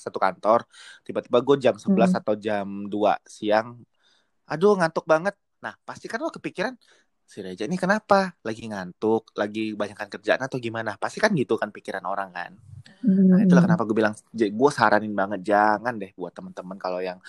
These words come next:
Speaker 1: lagi jam kerja, jangan di-update story apapun itu. Kecuali lo kayak sekedar nge-repost-repost itu nggak apa-apa sih kalau kata gue ya.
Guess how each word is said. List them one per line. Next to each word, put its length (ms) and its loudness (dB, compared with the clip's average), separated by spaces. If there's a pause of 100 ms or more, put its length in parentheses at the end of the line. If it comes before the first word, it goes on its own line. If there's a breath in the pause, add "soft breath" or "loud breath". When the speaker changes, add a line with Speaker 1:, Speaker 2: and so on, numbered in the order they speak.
(240 loud breath)
Speaker 1:
lagi 180 -6
jam 140 -6
kerja, 260 -2
jangan 160 -4
di-update 300 -4
story 320 -2
apapun 440 -6
itu. 140 -12
Kecuali 320 0
lo 160 4
kayak 240 2
sekedar 340 -8
nge-repost-repost 840 -14
itu 80 -8
nggak 160 -6
apa-apa 240 -6
sih 180 -12
kalau 160 -4
kata 180 -10
gue 220 -4
ya. 120 -14